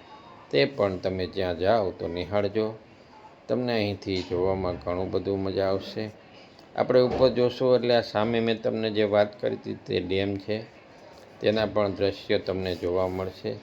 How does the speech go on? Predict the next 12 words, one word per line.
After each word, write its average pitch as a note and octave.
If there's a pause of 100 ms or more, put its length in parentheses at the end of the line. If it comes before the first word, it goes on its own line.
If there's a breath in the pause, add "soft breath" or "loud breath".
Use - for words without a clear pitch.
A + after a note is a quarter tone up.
(600 loud breath)
અને A2+
તમારે A2+
રિક્ષામાં A2
બેસીને A2
જવું G2+
હોય G2
તો G#2
તમે G#2
ત્યાં G2
જઈ F2+
શકો A2
છો. B2